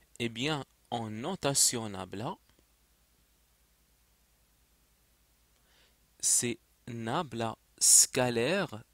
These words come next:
ce vecteur. Mais attention, Nabla ne s'exprime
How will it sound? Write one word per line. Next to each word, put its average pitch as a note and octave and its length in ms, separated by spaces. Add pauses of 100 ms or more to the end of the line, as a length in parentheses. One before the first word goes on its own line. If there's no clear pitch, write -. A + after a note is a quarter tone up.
ce - 240
vecteur. A#2+ 580 (2500)
Mais A#2+ 180
attention, D3+ 760 (2250)
Nabla B2 680 (720)
ne A#2+ 360
s'exprime F3+ 1120